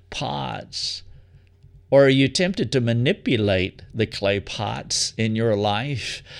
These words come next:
according to your preferences rather than trusting the Lord? Paul said this in First Thessalonians five fourteen, one of the more challenging verses in all of Scripture. He says, We urge you,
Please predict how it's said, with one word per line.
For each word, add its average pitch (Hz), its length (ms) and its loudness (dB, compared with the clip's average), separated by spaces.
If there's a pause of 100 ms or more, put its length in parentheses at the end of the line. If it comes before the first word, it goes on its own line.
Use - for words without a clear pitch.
(160)
according 135 460 2
to 107 60 -2
your 113 200 2
preferences 135 800 -2
rather 120 340 4
than 113 220 0
trusting 123 720 -2
the 104 240 -4
Lord? 110 640 -6 (840)
Paul 294 220 2
said 190 240 2
this 143 200 4
in 104 140 0
First - 280 2
Thessalonians 110 720 2
five 104 480 -2 (140)
fourteen, 113 640 0
one 196 140 4
of 240 80 2
the 233 80 4
more 214 160 4
challenging 190 640 2
verses 143 500 2
in 120 140 2
all 131 260 2
of 127 100 4
Scripture. 123 600 2
He 135 140 0
says, 131 340 2
We 170 240 2
urge 180 400 6 (280)
you, 107 600 2